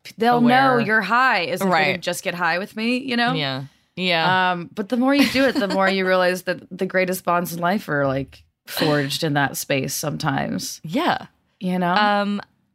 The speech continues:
Speaker 2: but I will say that, yes, I, mo-, most people do feel uninhibited, I think. In s-, I, I feel uninhibited in sex when I get high. That's actually,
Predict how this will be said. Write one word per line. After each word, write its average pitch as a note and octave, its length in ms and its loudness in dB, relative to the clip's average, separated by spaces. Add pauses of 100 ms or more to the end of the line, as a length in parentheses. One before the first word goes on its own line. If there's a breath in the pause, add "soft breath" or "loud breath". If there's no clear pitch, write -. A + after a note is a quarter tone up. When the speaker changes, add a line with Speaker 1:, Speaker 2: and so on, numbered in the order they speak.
(420)
Speaker 2:
but C4 380 0
I B3 140 2
will C#4 340 2
say G#3+ 440 0
that, G3 180 -2
yes, E3 400 -4
I, G3 320 2
mo-, G#3 320 -2
most A3 280 -2
people G3 220 -4
do F3 600 -2
feel G3 520 -4
uninhibited, A#3 500 0
I B3 120 -2
think. B3+ 200 -2
In C4+ 100 -4
s-, - 200 -8
I, C#4 60 4 (100)
I G4 160 2
feel E5 320 0
uninhibited F#3+ 380 -6
in E3+ 80 -10
sex D#3 240 -10
when D3 100 -10
I - 20 -10
get C#3+ 140 -10
high. D3 400 -6 (440)
That's C4 300 -2
actually, A3+ 240 -2